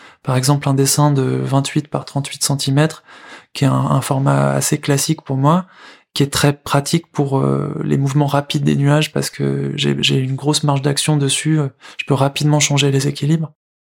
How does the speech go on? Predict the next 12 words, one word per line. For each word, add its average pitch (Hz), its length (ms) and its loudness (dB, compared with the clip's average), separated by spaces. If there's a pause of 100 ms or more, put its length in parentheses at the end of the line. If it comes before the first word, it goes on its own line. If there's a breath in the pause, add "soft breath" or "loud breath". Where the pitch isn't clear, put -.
Eh 143 100 2
bien, 151 220 4
un 151 60 4
dessin 143 300 2
comme 139 180 0
ça, 165 440 0
ça - 160 -4
peut 143 180 -2
prendre, 143 400 2
euh, 135 420 2 (360 loud breath)
cinq 151 320 -2
minutes, 151 480 2